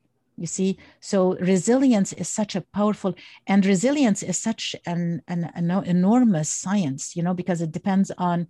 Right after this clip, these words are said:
psychology, sociology, communication, neuroscience, you know, all kinds of different things. So it's, it's encompassing a lot of what is going on inside and what we own, as well as how we can show up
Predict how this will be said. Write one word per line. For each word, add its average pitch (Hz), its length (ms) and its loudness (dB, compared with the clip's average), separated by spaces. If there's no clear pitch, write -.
psychology, 185 680 -2
sociology, 185 680 -2
communication, 175 920 -2
neuroscience, 202 720 0
you 190 60 -6
know, 175 100 -4
all 208 140 -2
kinds 202 260 -2
of 165 120 -8
different 160 420 -8
things. - 380 -8
So 190 240 -2
it's, - 440 -4
it's - 220 -6
encompassing 226 680 2
a 185 80 -6
lot 190 300 0
of 170 260 -8
what 185 200 -4
is 170 160 -6
going 175 280 0
on 175 240 -2
inside 170 560 -2
and 175 140 0
what 165 240 -2
we 165 240 -4
own, 233 380 2
as 170 240 -2
well 185 320 0
as 175 240 -4
how 196 200 -2
we 190 120 0
can 175 180 -2
show 175 380 -2
up 180 180 -4